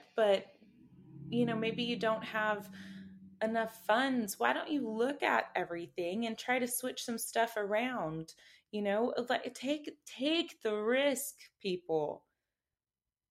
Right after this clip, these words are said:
You've got to. You can't get to the end of your life and regret not having done something, not having even tried,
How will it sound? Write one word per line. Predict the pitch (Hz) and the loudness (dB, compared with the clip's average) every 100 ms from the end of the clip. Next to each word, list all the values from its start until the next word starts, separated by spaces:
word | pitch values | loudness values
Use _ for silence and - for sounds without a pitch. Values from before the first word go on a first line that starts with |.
| _ | _
You've | 220 240 | -12 -6
got | 269 285 320 - | -2 0 -2 -4
to. | 180 - - 196 _ _ _ _ _ _ _ _ _ | -8 -8 -12 -18 _ _ _ _ _ _ _ _ _
You | 240 247 | -6 -6
can't | - 311 359 240 | 0 0 0 0
get | 285 - - | 0 0 -4
to | - 247 | 0 0
the | 226 - | 0 0
end | 269 262 247 | 2 2 0
of | - 226 214 | 2 2 2
your | 196 | 0
life | 185 190 196 170 - - | 4 6 6 2 -4 -6
and | 190 | -4
regret | 180 170 160 190 196 - | -4 -6 0 2 2 -2
not | 190 170 | -6 -6
having | - - 175 175 160 160 _ _ _ - 147 | -6 -8 -6 -6 -8 -10 _ _ _ -12 0
done | 175 160 | 2 2
something, | 165 - 165 - 185 185 | -2 -10 -12 -8 -6 0
not | 247 277 | 0 0
having | - - 226 226 214 208 | -6 -6 -4 -4 -4 -6
even | 190 180 165 | -6 -6 -6
tried, | 160 - 160 156 | -8 -6 -6 -6